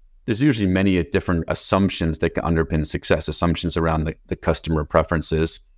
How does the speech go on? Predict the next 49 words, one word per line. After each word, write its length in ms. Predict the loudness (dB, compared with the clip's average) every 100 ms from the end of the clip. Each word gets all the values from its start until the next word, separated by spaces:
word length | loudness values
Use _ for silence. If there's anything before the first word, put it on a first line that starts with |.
| -16 -6
the 200 | 0 2
willingness 400 | 2 0 -2 -6
to 140 | -8
pay, 380 | -2 0 0 -6 _ -16
assumptions 460 | -4 0 0 0 2
around 220 | 2 2
can 120 | 0
you 100 | 0
manufacture 680 | 2 0 0 0 -2 -2 -4
it, 100 | -4 -2
assumptions 580 | -2 0 0 2 0 2
around 380 | 2 2 0 -4 _ _ -8
the 80 |
sales 260 | 0 2 2
force 300 | 0 -2 -2
ability 440 | -2 0 0 -2
to 440 | -4 -4 -2 -4 -6
sell 240 | 0 2
the 80 | 2
new 140 | 0 0
product 320 | 0 0 0
without 240 | -4 -2
feeling 160 | -2 -2
like 80 | -4
they're 80 |
cannibalizing, 760 | -6 -4 -2 -2 -2 -2 -4 -4
et 80 | -2
cetera. 380 | 0 0 -2 -8 -20 -20 _ -20 -20 -4
And 120 | 0
again, 420 | 4 4 4 0 -6 -14 -4
in 120 | 0
business 260 | 0 0 -2
as 100 | 0
usual, 280 | 0 2 2
you 100 | 2
can 120 | 0
kind 240 | 2 2
of 100 | 2
assert 400 | 0 0 0 0
how 140 | 0 -2
it's 100 | 0
going 240 | 0 0
to 60 | 0
go 240 | 0 0
because 320 | 0 -2 -2 0
you 80 |
have 100 | 0
pattern 300 | -2 -2 -2
recognition. 560 | -4 -6 -6 -4 -6